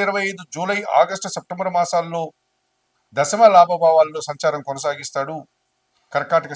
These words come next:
సింహరాశుల్లో. ఆ రకంగా అధికారుల అండదండలతో ప్రభుత్వం నుంచి ఆదాయాన్ని అందుకుంటారు, నూతన ఉద్యోగాలు పొందగలుగుతారు, ఉన్న ఉద్యోగంలో పదోన్నతులు ఉంటాయి, రాజకీయ నాయకులకు నూతన అవకాశాలు ఉంటాయి. రెండు వేల ఇరవై ఐదు డిసెంబర్లోను, రెండు వేల ఇరవై ఆరు జనవరిలోను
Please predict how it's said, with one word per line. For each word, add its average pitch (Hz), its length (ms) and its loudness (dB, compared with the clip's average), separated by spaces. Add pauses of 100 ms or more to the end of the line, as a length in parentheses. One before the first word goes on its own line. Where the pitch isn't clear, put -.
సింహరాశుల్లో. 135 640 -8 (380)
ఆ 120 100 0
రకంగా 139 320 -2 (220)
అధికారుల 139 400 -2 (140)
అండదండలతో 135 580 -10 (480)
ప్రభుత్వం 180 400 -8
నుంచి 175 180 -8 (100)
ఆదాయాన్ని 139 400 -4
అందుకుంటారు, 123 480 -12 (460)
నూతన 151 260 -10 (120)
ఉద్యోగాలు 143 440 -8
పొందగలుగుతారు, 120 640 -14 (360)
ఉన్న 131 100 -12 (120)
ఉద్యోగంలో 131 480 -14
పదోన్నతులు 139 520 -10
ఉంటాయి, 117 220 -10 (380)
రాజకీయ 139 320 -6
నాయకులకు 131 440 -14
నూతన 127 280 -12
అవకాశాలు 104 440 -12
ఉంటాయి. 85 200 -14 (680)
రెండు 156 160 -6
వేల 226 120 4
ఇరవై 214 260 2
ఐదు 214 100 -8 (100)
డిసెంబర్లోను, 202 580 -2 (120)
రెండు 170 160 -10
వేల 196 220 -2
ఇరవై 196 160 0 (120)
ఆరు 190 200 4
జనవరిలోను 180 500 -6